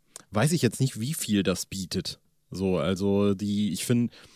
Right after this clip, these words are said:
die, die Vergleiche, die gemacht werden oder die, die Beispiele, die halt angeführt werden, warum oder wa-, wie sich der Reichtum letztlich auswirkt,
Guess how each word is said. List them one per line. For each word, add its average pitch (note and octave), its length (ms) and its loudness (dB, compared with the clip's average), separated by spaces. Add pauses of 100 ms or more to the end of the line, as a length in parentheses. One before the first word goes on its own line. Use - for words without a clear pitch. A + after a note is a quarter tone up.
(360)
die, G#2+ 340 4
die G#2+ 140 -4
Vergleiche, A2 580 4
die B2+ 120 4
gemacht B2 400 6
werden A2+ 260 8
oder G2+ 160 6
die, G2 240 0
die G2 120 -2
Beispiele, B2 580 2
die A2 160 2
halt G#2+ 120 2
angeführt A#2 540 -2
werden, G#2+ 240 0
warum C3 400 4
oder G#2+ 220 6
wa-, G#2 180 2
wie C3+ 280 2
sich D#3+ 180 2
der A#2+ 160 6
Reichtum C3 640 4
letztlich B2+ 480 2
auswirkt, B2+ 760 4